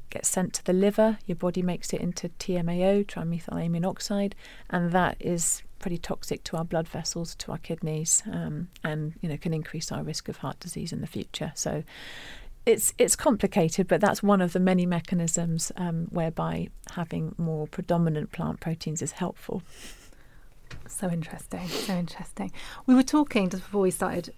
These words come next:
Speaker 2: recording about the Game Changers
Speaker 1: Yes.
Speaker 2: documentary.
Speaker 1: <laughs> Yes.
Speaker 2: Can you share a bit about what that is?
Speaker 1: Oh, I think it's fantastic. So I believe, in fact,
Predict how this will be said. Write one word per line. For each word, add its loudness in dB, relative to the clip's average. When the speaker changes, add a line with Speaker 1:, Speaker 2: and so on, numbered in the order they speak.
Speaker 2:
recording 0
about 4
the 0
Game 4
Changers 2
Speaker 1:
Yes. 6
Speaker 2:
documentary. 8
Speaker 1:
<laughs> 6
Yes. 4
Speaker 2:
Can 10
you 12
share 8
a 4
bit 4
about 8
what 6
that 4
is? 2
Speaker 1:
Oh, 10
I 8
think -2
it's 2
fantastic. 2
So 4
I 2
believe, 6
in 8
fact, 0